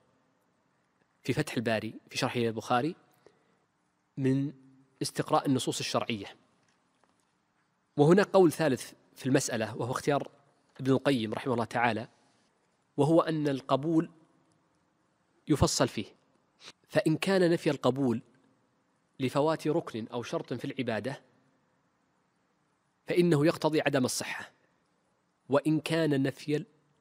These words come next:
نفي القبول لأجل مقارنة أمر محرم فإنه في هذه الحالة لا يقتضي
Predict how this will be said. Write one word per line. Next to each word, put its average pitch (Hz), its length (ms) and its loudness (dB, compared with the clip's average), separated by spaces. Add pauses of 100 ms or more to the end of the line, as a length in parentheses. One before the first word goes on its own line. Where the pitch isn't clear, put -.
(260)
نفي 143 380 -2
القبول 127 760 -4 (960)
لأجل 143 480 -4
مقارنة 131 800 -4 (220)
أمر 131 360 0
محرم 139 760 -2 (1500)
فإنه 156 420 2
في 127 140 -2
هذه 139 240 0
الحالة 139 360 -2
لا 147 160 0
يقتضي 135 540 0